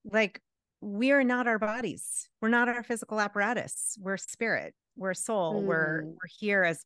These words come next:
Speaker 1: part of a greater aspect of something, you know, divine, of something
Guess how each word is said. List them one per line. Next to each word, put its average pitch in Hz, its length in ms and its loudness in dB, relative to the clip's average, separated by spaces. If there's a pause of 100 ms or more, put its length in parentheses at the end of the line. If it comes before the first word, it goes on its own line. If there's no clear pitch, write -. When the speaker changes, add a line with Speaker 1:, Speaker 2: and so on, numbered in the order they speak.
Speaker 1:
part 185 160 -2
of 165 100 -4
a 165 60 -2
greater 165 680 0 (560)
aspect 175 380 -4
of 170 80 -10
something, 165 640 -6 (240)
you 190 120 -4
know, 151 200 -6 (320)
divine, 170 480 -2
of 156 60 -6
something 165 640 -6